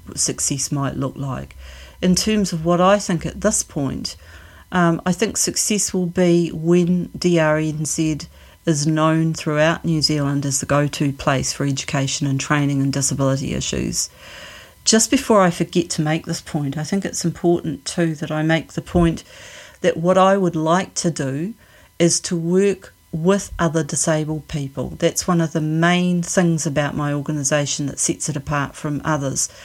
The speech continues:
I deliberately want to attract and work with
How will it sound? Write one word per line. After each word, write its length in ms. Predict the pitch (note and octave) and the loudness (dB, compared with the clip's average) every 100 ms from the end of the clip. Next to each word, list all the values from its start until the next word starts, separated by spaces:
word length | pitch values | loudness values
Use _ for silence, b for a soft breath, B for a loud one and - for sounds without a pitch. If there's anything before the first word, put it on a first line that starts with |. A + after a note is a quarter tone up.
| B - | B 0
I 100 | E3+ | 2
deliberately 800 | E3+ E3+ A3+ A3+ G#3+ - E3+ E3 | 4 4 4 4 0 2 2 2
want 440 | D3+ F3 F#3 - | 2 2 0 -4
to 360 | - D3+ C#3+ D#3+ - | -4 -2 -4 -6 -8
attract 720 | E3 - F3+ E3+ E3+ - - b b | -6 -4 0 2 0 -6 -14 b b
and 240 | E3+ D#3+ D3+ | -2 -2 2
work 400 | F3+ G3+ G3 - | 4 4 2 -4
with 360 | C#3 D#3+ - | -4 -4 -8